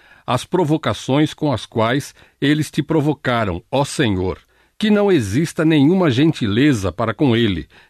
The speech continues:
nem pena para seus filhos sem pai." Feliz será quem pega seus pequeninos e os arremessa contra a rocha. Não odeio aqueles que te odeiam, ó Senhor,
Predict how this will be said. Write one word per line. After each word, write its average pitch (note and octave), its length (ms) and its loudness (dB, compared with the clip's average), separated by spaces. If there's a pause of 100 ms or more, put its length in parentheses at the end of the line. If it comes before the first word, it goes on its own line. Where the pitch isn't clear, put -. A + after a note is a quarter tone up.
nem F#3 300 2
pena C#3+ 520 0
para A#2 260 -6
seus - 340 -4
filhos D3+ 400 0
sem D#3 260 0
pai." G2 320 -4 (720)
Feliz F#3+ 500 0
será C3 420 0
quem D#3+ 260 0
pega G2 420 -4
seus D#3+ 280 -2
pequeninos C3+ 840 -2 (240)
e F#3+ 100 0
os F#3 160 2
arremessa C#3+ 720 0
contra D#3+ 640 0
a C3 100 -2
rocha. G2+ 560 -4 (540)
Não A3 260 2
odeio C#3 540 2
aqueles C3 340 -4
que G#2+ 120 -6
te - 140 -6
odeiam, A2 500 0
ó A#2+ 120 -2
Senhor, A2+ 480 -2